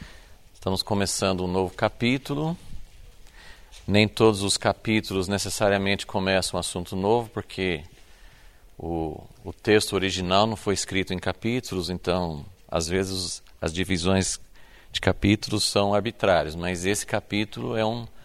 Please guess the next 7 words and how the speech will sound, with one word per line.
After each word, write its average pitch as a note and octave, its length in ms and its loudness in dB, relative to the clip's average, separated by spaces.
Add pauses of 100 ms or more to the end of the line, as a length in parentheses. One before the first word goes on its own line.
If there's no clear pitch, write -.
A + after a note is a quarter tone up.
(200)
assunto - 520 0
novo A#2 500 8 (1040)
e, F#2+ 800 0 (720)
é, F#2 580 0 (340)
se B2+ 720 0
as, - 240 2 (140)
se A2 340 -4